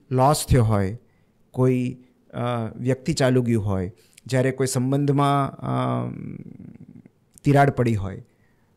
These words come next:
ત્યારે વ્યક્તિ કેટલું સ્વસ્થ રીતે વર્તી શકે છે અને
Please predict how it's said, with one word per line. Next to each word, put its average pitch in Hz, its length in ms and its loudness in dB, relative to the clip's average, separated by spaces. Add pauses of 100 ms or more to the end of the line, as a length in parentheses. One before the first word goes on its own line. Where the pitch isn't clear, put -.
(540)
ત્યારે 156 480 0
વ્યક્તિ 170 760 -6 (180)
કેટલું 143 260 -6
સ્વસ્થ - 440 -6
રીતે 151 240 0
વર્તી 131 320 -4
શકે 131 340 -6
છે 139 160 -8 (600)
અને 131 540 -4